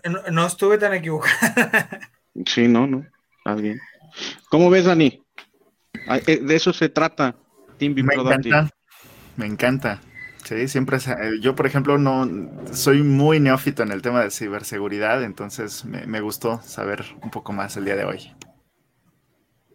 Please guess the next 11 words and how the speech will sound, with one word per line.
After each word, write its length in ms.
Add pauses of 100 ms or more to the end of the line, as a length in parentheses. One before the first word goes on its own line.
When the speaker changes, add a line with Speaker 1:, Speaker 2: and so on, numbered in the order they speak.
(140)
Speaker 2:
Bueno, 220 (280)
nosotros 300
también 260
aprendemos, 640
aprendimos 560
muchísimo 640
del 220
tema 440
de 200
todas 400
las 200